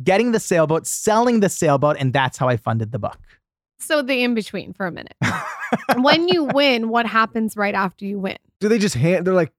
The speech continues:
Speaker 3: "T-, take this sailboat, we'll ship it to wherever you are"?
Speaker 1: The first thing they actually do, I've never told this, is they make you sign a release that you'll never come back onto the show for the next ten years.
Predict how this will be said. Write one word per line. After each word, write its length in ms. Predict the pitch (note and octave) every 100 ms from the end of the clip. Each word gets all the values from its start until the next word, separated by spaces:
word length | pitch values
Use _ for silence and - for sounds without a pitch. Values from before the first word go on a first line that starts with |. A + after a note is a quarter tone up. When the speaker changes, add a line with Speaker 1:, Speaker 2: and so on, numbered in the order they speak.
| -
Speaker 3:
"T-, 200 | D#3 F#3+
take 240 | G3 F#3
this 180 | F#3+ D3+
sailboat, 380 | D#3+ D#3+ D#3+ F3+
we'll 100 | C#3
ship 240 | - D#3+
it 80 | D3+
to 80 | D#3
wherever 240 | C#3 C3+
you 200 | C3+ B2+ B2
are"? 280 | C#3 G#3+ -
Speaker 1:
The 100 | E3+
first 340 | - G3+ A#3
thing 140 | A#3+ G3+
they 100 | F3+
actually 400 | D#3 D#3 E3 D3+
do, 80 |
I've 60 | C#3+
never 160 | C#3 C3
told 180 | D3
this, 120 | C#3+ C#3
is 120 | B2+
they 120 | D3
make 240 | D3 D#3+
you 80 | F3+
sign 560 | D#3 - C#3+ C#3 C#3+ D3
a 60 | C3+
release 340 | B2+ A#2+ C3+ -
that 100 | C3+
you'll 160 | A#2+
never 360 | A#2+ B2+ B2 C#3+
come 200 | - C#3
back 220 | A#2+ B2
onto 300 | A2+ A#2+ A2+
the 120 | A2+ A#2+
show 260 | - G#2+
for 100 | -
the 80 | A2+
next 260 | G#2 - -
ten 160 | G#2+
years. 460 | G2 G2 _ -